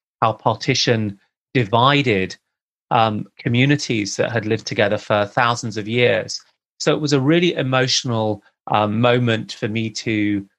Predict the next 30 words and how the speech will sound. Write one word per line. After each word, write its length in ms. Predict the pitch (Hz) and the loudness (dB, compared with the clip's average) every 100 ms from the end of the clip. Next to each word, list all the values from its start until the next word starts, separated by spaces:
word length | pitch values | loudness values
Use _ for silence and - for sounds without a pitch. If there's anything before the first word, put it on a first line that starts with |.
| _ | _
sort 160 | - 117 | -6 -4
of 80 | 107 | -2
observe 720 | 107 101 117 113 113 110 110 | -4 0 2 6 6 4 0
and 140 | 101 | -4
sit 420 | - - 113 - - - - | -4 0 0 0 -12 -10 -6
and, 320 | 107 107 110 | -6 -6 -4
and 300 | 117 107 101 | -4 -2 0
watch, 460 | 113 - - - - _ _ _ - | 2 2 -2 -10 -12 _ _ _ 0
watch 200 | 127 - | 0 0
them, 120 | 131 120 | -4 -2
because 280 | 117 147 | -2 0
my 140 | 135 151 | 2 2
mother 220 | 156 127 | 2 2
hasn't 360 | 113 139 127 110 | 0 -2 -2 -6
been 140 | 98 | -8
back 220 | 101 - | -8 -14
to 60 | _ _ | _ _
Farid 220 | 113 101 _ | -10 -10 _
Court, 220 | 113 113 - - | -10 -10 -12 -10
and 240 | 113 110 104 | -6 -4 -4
she's 220 | 123 104 | -6 -2
now 220 | 120 120 | 2 2
of 80 | 107 | 2
an 100 | 107 | 0
age 220 | 104 104 | 0 0
where 160 | 107 104 | 2 2
that 160 | 107 | 0
won't 220 | 110 104 117 | 0 0 0
happen. 540 | 127 120 - 110 113 _ _ _ _ _ - | -4 -4 -6 -8 -8 _ _ _ _ _ 0
Um, 380 | 110 104 98 | 2 2 -4